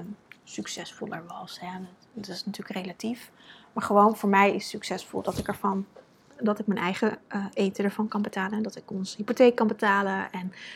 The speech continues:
dat er, dat we er gewoon van kunnen leven. Ehm, toen heb ik het eigenlijk pas verteld, denk ik.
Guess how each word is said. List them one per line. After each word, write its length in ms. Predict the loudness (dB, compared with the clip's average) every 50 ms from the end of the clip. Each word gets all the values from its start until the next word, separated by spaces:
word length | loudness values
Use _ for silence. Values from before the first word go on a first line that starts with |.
| -18 -20
dat 100 | -16 -12
er, 120 | -12 -12 -6
dat 200 | 0 0 0 0
we 80 | 0 0
er 120 | 0 0
gewoon 320 | 0 2 4 4 4 4 4
van 160 | 2 2 4
kunnen 280 | 6 6 6 6 6 6
leven. 500 | 4 4 2 2 0 -2 -4 -6 -6 -6 -12 -20 -20 -20 -20 -20 -20 -20 -20 -20 -20 _ _ _ -10
Ehm, 760 | -6 -4 -2 -2 -2 -2 -2 -2 -2 -2 -2 -2 0 0 -2 -2 -4 -8 _ _ _ _ _ _ _ _ _ _ _ _ _ _ _ _ _ _ _ _ _ _ _ _ _ _ _ _ _ _ _ _ _ _ _ _ _ _ _ _ _ _ _ _ _ _ _ _ _ _ _ _ _ _ _ _ _ _ _ _ _ _ _ _ -20 _ _ _ _ _ _ _ _ _ _ _
toen 220 | _ -2 -2 0 0
heb 140 | 0 -2
ik 80 | -2 -6
het 100 | -12 -10
eigenlijk 320 | -10 -10 -10 -10 -14 -14
pas 180 | _ -14 -14 -14
verteld, 500 | -16 -14 -10 -8 -4 -4 -4 -6 -6 -16 -16
denk 200 | -14 -14 -14 -14
ik. 260 | -18 -18 -18 -20 -20